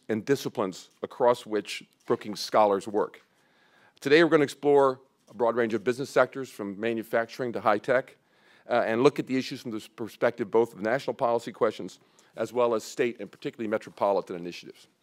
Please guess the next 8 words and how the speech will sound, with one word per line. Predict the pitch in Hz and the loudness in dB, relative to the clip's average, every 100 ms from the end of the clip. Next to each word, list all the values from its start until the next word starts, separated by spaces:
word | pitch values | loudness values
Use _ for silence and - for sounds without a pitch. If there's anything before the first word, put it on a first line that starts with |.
| _ _ _ _ _ _ | _ _ _ _ _ _
Third | - 190 208 220 185 | 0 10 12 12 8
is | 165 156 110 | 2 2 4
Brookings' | 143 147 143 123 | 2 2 -4 -2
engagement | 113 127 127 127 - | 2 2 2 -6 -6
with | 113 | -4
the | 107 | 0
real | 117 110 | 4 6
world | 113 92 76 | 8 6 4